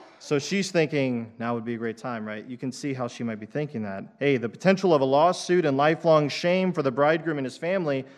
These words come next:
well, that would certainly disappear if the Messiah was revealed to all and the time of Israel's restoration had come. There certainly also would be no lack of wine then.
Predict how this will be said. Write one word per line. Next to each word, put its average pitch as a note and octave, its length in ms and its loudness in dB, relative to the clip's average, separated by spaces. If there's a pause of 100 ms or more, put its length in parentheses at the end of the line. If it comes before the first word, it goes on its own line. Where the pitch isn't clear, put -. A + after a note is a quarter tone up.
(380)
well, B2 320 4
that E3 280 6
would G3 160 8
certainly A3 480 6
disappear F#3+ 600 4
if C#3+ 80 2
the D3 80 -2
Messiah F3 440 4
was D#3+ 220 2
revealed D3 500 2
to B2 200 -4
all D#3+ 580 2 (720)
and A#2+ 280 -2
the G#2+ 140 -6
time C3+ 300 0
of A#2+ 120 -4
Israel's B2 400 -4
restoration A2 560 -10
had F#2 180 -14
come. G2 300 -14 (1000)
There A2 100 -10
certainly D3+ 840 2 (760)
also A#2+ 460 -2
would G#2 260 -8
be A2+ 120 -8
no A#2+ 180 -2
lack B2+ 320 -4
of A2 140 -8
wine G2+ 580 -6 (180)
then. G2 540 -14